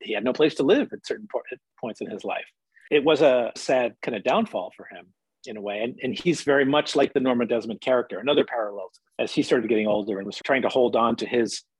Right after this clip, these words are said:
lost youth and to his career that kind of petered out, because after you hit a certain age in Hollywood, whether you're, uh, male or female,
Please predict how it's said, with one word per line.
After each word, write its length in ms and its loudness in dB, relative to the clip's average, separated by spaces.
lost 300 0
youth 300 -4
and 180 -4
to 80 -8
his 160 0
career 520 0
that 200 0
kind 140 -2
of 80 -6
petered 320 0
out, 300 2
because 360 -6
after 260 -2
you 120 2
hit 140 0
a 40 -2
certain 300 -2
age 260 2
in 120 0
Hollywood, 560 2
whether 200 -6
you're, 360 0
uh, 220 -4
male 260 4
or 60 2
female, 520 2